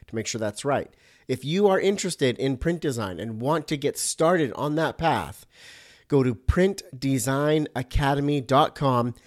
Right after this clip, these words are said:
and sign up for this video series. It's completely free, and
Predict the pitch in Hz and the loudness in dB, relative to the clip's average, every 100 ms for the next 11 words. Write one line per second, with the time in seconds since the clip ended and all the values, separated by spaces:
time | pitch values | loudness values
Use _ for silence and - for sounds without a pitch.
0 | _ - 123 - 147 160 151 160 143 135 | _ -6 -4 0 2 2 0 -2 -4 -2
1 | 135 131 131 - 110 95 95 - 120 107 | -2 0 -2 -2 -4 -6 -10 -12 -10 -10
2 | - 160 190 175 170 - 160 160 156 _ | -6 0 0 0 -4 -2 0 0 -2 _
3 | - _ - 131 123 | -20 _ -4 0 0